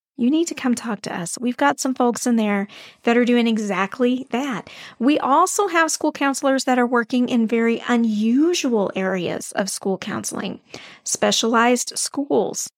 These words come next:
small student caseloads, private schools. Y'all, we run the gamut of all kinds of school counseling situations. And so I'll bet you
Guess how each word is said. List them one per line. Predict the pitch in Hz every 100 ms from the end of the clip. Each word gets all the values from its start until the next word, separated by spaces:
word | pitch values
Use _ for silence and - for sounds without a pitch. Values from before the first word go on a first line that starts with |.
| _ - -
small | - - 214 208 208 233
student | - 269 254 254
caseloads, | - 277 285 - 226 190 170 - - _ _ -
private | - 233 302 294
schools. | - - 226 185 170 - - _
Y'all, | 240 285 320 -
we | 233 311
run | 339 269 269 294 339 277
the | 240
gamut | 208 - 226 349 285 - - - _ _ _ _ _ _
of | - 214 -
all | 262 285 311 311 302
kinds | - 285 262 240 233
of | 226
school | - 240
counseling | - 247 247 254 233
situations. | - 220 233 202 196 202 -
And | 220 208
so | 226 226
I'll | - 285 349 403
bet | 403 392 -
you | 233 208 175 185